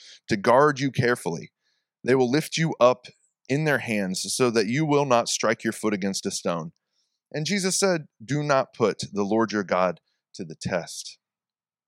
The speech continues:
When the devil had finished all this tempting, he left him until an opportune time. Now, there's an, o-,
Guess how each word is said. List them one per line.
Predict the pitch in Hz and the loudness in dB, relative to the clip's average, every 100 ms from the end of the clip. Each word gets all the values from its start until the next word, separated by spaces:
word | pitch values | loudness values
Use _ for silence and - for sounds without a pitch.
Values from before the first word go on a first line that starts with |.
| _ _ - | _ _ -6
When | 127 | 0
the | 123 | 2
devil | 110 131 131 | 4 4 4
had | 113 98 | 2 0
finished | 120 107 - - | -2 -2 -4 2
all | 110 120 | 4 4
this | 110 - | 0 -4
tempting, | - 120 - 98 | -4 -4 -4 -6
he | 95 | -6
left | 92 110 110 | 0 0 0
him | - 85 - _ _ _ _ _ | -4 -6 -8 _ _ _ _ _
until | 95 - 90 | -12 -8 -8
an | - | -6
opportune | 85 - 90 85 82 | -6 -6 -10 -12 -12
time. | - 82 76 71 _ _ _ _ _ _ _ _ _ _ _ _ - - - - - - | -10 -8 -8 -10 _ _ _ _ _ _ _ _ _ _ _ _ -20 -18 -18 -18 -20 -2
Now, | 131 | 2
there's | 151 151 | 2 2
an, | 151 | 0
o-, | - 113 | -2 -4